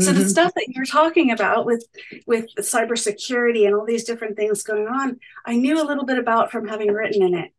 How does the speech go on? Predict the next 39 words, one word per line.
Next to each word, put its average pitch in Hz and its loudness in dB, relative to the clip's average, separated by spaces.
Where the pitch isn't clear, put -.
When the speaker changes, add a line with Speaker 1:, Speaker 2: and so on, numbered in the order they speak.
Speaker 1:
Um, 185 -6
but 254 0
no, 269 2
I 262 4
think 302 0
you've 277 -2
got 254 0
some 226 -2
great 226 0
messages 226 -2
in 214 2
there, 196 0
some 208 -8
big 226 0
themes 220 -2
that - 0
people 233 -4
need 214 0
to 202 4
really 202 6
hear 202 0
about 202 -2
today, 170 -6
and, - -8
and 220 0
characters 233 2
to - -10
kind 214 2
of 202 0
ride 220 2
it - 2
through, 226 2
<laughs> - -20
which 349 2
is 285 -4
really 277 -6
good. - -4
Speaker 2:
Good. 220 6
Speaker 1:
Yeah. 240 6